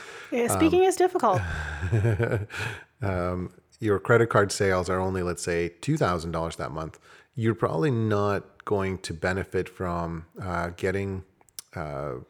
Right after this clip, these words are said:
Speaker 2: a processing solution from, like, Moneris or, uh, Vonage, not Vonage. Why did I say Vonage? That's a V, V, uh,
Speaker 1: <laughs> We're gonna get a
Speaker 2: Wow.
Speaker 1: cease and desist letter from Vonage. <laughs>
Speaker 2: I know, right?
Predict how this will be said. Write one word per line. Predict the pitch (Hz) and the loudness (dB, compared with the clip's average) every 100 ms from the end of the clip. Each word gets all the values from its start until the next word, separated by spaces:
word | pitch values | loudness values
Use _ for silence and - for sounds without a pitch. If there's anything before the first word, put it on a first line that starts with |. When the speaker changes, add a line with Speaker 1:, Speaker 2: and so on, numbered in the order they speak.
| - | -16
Speaker 2:
a | 57 - - | -12 -10 -10
processing | - 104 - - 95 | -2 -2 0 -4 -6
solution | - 92 92 92 | -4 -4 -4 -6
from, | 87 85 82 82 - - - - | -6 -4 -4 -4 -10 -18 -14 -8
like, | 95 | -4
Moneris | 98 95 95 92 90 87 - - - | -2 -2 0 2 0 -2 -6 -8 -4
or, | 87 85 85 82 85 82 - - _ - | -2 0 -2 0 -2 -4 -14 -20 _ -6
uh, | 85 82 82 80 82 _ _ _ _ | -4 -4 -4 -8 -12 _ _ _ _
Vonage, | 117 98 92 90 87 82 - - 95 | -6 -2 0 0 -2 -6 -6 -6 -6
not | 90 | -8
Vonage. | 80 78 73 - | -8 -8 -10 -8
Why | 110 | -6
did | 82 | -6
I | |
say | - 76 | -6 -10
Vonage? | 73 69 71 - - | -10 -12 -10 -6 -4
That's | 113 - | -4 -2
a | 101 | -2
V, | 90 85 | -2 -8
V, | 90 85 92 90 82 87 | -8 -8 -6 -6 -6 -2
uh, | 80 80 - - | -2 0 -2 -2
Speaker 1:
<laughs> | - 349 | -2 4
We're | 311 | 6
gonna | 311 392 392 | 10 10 10
get | 392 | 10
a | 370 | 10
Speaker 2:
Wow. | - | 10
Speaker 1:
cease | 294 302 - | 8 8 8
and | 285 | 4
desist | 269 254 269 285 - 254 | 4 4 6 6 4 8
letter | 240 226 214 | 8 10 6
from | 220 220 | 6 4
Vonage. | 214 262 349 403 392 - - - - | 10 12 12 12 10 8 4 0 -10
<laughs> | - - - | -16 -12 -6
Speaker 2:
I | 101 | 2
know, | 104 120 104 | 6 8 6
right? | 92 92 113 | 4 0 0